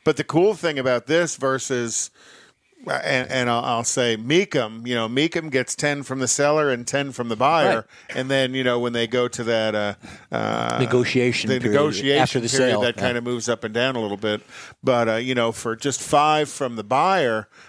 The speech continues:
Speaker 1: uh, what a great opportunity for people to sell a car at an auction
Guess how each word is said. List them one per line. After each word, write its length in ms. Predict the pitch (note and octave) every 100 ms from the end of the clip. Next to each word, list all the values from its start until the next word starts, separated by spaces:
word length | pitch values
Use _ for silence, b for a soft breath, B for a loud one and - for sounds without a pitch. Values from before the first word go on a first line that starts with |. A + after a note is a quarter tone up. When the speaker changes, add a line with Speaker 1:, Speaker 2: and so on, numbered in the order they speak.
| B
Speaker 1:
uh, 300 | - A#2+ A#2
what 220 | A#2 C3+ D3+
a 60 |
great 340 | A2 C3 D3 C#3
opportunity 640 | B2 A2+ - D3+ D3 B2
for 160 | - A2
people 380 | B2+ B2+ B2 A2+
to 160 | A2+
sell 380 | - - E3 F3+
a 60 | D3+
car 380 | C3 A#2+ G#2+
at 80 | G#2+
an 100 | G#2+
auction 500 | G#2+ G#2+ G#2 - A2